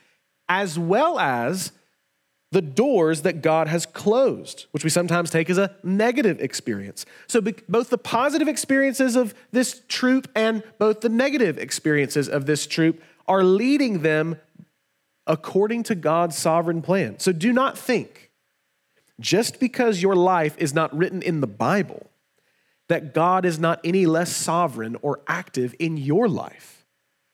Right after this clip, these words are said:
The circumstances of your life, just as clearly ruled by God as the ones that we see here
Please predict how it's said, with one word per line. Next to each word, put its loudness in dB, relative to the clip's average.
The 2
circumstances 0
of 0
your 2
life, -2
just 0
as -2
clearly 0
ruled 0
by 2
God -2
as -2
the -4
ones 0
that -2
we -4
see -4
here -4